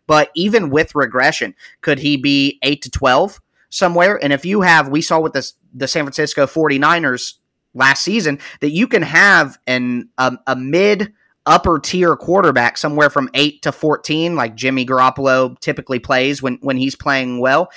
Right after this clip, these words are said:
And you can have a solid cast of characters around them with a very solid defense, and you can win football games and get to the Super Bowl that way. In my mind, there's,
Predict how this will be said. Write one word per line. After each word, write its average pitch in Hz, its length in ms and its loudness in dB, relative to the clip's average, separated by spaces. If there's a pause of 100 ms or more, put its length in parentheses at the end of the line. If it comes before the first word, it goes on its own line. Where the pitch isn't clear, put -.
(300)
And 143 200 0
you 175 120 -2
can 156 120 -2
have 147 220 0
a 120 80 -4
solid 170 480 0
cast 156 380 0
of - 140 -8
characters 151 720 0
around 139 480 2
them 117 240 -2 (180)
with 135 140 -2
a 135 120 -2
very 143 380 -2
solid 147 640 2
defense, 135 600 -4
and 147 140 -2
you 196 100 -2
can 175 240 -4
win 160 240 -2
football 147 440 0
games 127 300 -2
and 123 140 -6
get 135 180 -2
to - 80 -6
the 123 120 -4
Super 131 260 -6
Bowl 120 200 -4
that 117 200 0
way. 123 340 0
In 143 140 -2
my 180 160 2
mind, 170 280 2
there's, 135 180 -4